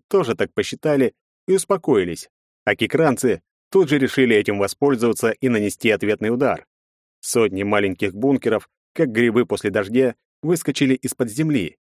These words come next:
и из них, стройными рядами, ударяя нам прямо в незащищенный тыл, полились новые отряды троглодитов. Вот только эти выглядели немного по-другому. Никакой магии или примитивных орудий. Каждый был одет в простенькую силовую броню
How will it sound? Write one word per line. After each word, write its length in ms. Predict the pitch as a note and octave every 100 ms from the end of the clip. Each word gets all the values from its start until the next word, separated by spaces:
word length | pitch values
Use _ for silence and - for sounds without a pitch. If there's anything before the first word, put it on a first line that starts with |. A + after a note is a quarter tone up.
| -
и 120 | G#2+
из 160 | F#2
них, 420 | F#2+ A#2+ A2+ - _
стройными 500 | - C3 B2 G#2+ G2
рядами, 480 | G2 F#2 A#2+ G2 E2 _ _
ударяя 460 | D#3+ D#3+ D#3+ C#3+ A#2+
нам 240 | G2+ A#2+
прямо 300 | G2+ A#2 G#2+
в 40 | G2
незащищенный 640 | G2+ G#2+ - - A#2 G#2
тыл, 340 | - D3 C#3 - _ _
полились 500 | - E3 D#3+ D#3+ C3
новые 340 | G#2 A2 G#2+ G2+
отряды 380 | G2 G#2 G2
троглодитов. 760 | G2 G#2+ G#2 C3 D#3+ C#3 F2 - _ _ _ _ _ -
Вот 240 | G2+ G2
только 340 | A2 G2 G#2 -
эти 240 | C#3+ C#3+
выглядели 540 | G#2 A#2+ C3+ C3 C3+ C3
немного 380 | C3 C#3 C#3 C#3
по-другому. 580 | D#3 F3+ D3 F#2 D#2 - _ _ -
Никакой 380 | G2+ G2+ A2 G2+
магии 400 | A#2 C3 A#2 A2
или 160 | G2+
примитивных 560 | G2 G2+ G#2 A2 G#2 A2+
орудий. 420 | C#3 C#3+ F2 E2 _ _ _
Каждый 440 | - G#2+ G2+ G#2 G#2+
был 180 | G#2+
одет 240 | G2+ G#2 G2+
в 100 | -
простенькую 560 | A2+ A2 - F#2+ G2+
силовую 400 | F#2+ G#2 G2 G#2
броню 420 | F2+ G2+ A2+ B2